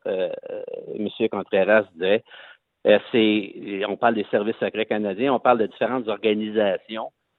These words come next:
euh, qui surveillent les choses. Euh, et, et si on s'aperçoit, et les indicateurs sont là, encore là, c'est pas d'être a-,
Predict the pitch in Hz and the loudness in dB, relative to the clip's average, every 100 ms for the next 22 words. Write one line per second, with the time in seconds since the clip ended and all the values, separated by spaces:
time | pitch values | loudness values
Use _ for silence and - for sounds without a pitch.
0 | _ - 98 95 87 - 110 - 131 104 | _ -6 -2 -2 -4 -8 -8 -2 0 4
1 | 117 156 120 95 - 107 95 92 - - | 4 4 0 -2 -2 -2 -2 -10 -14 -6
2 | 104 90 87 85 82 - 107 107 110 - | -4 -2 -4 -6 -8 -8 -6 -6 -8 -10
3 | - 160 160 110 - 139 127 - 110 90 | -8 -2 0 0 -2 4 2 2 0 2
4 | 73 107 98 104 104 113 - 107 101 123 | 2 0 0 -2 -2 -4 0 0 4 6
5 | 135 120 - 110 95 87 123 123 117 110 | 6 4 -8 -8 -6 -4 -4 -4 0 2
6 | 135 - 107 - 131 143 143 - - 107 | 2 -2 -8 -4 -2 -2 -2 -8 -6 -6